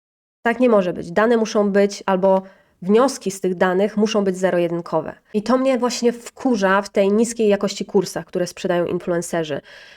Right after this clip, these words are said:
Kiedy, wiecie, sprzedają strategie, które nie są jednoznaczne, które każdy z was może interpretować inaczej. Dlatego, że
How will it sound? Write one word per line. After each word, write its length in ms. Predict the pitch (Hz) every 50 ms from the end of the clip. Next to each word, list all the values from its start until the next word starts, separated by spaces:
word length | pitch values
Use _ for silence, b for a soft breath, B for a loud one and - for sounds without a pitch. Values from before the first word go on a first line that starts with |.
| B B
Kiedy, 520 | - 196 180 175 185 185 190 190 185 185 - _ -
wiecie, 320 | - 202 190 190 - 156
sprzedają 400 | - - - 214 190 208 214 220
strategie, 500 | 214 - - 196 - 214 208 202 208 202
które 420 | 208 - - 196 196 185 190 190 190 B B B B
nie 180 | 196 208 226 214
są 160 | 220 - 202
jednoznaczne, 680 | 196 190 185 190 190 185 202 185 170 - - - - -
które 380 | - - 175 170 170 170 170 170 B B B B _
każdy 360 | - 220 214 220 208 208 202
z 80 | 190 180
was 220 | 190 190 190 -
może 180 | 196 190 190 180
interpretować 680 | 175 185 190 180 - - 185 175 - 180 180 175 - -
inaczej. 460 | 185 175 160 156 - - - - b b b b b b b -
Dlatego, 380 | 196 202 196 - 202 214 220
że 320 | 208 202 214 214 214 214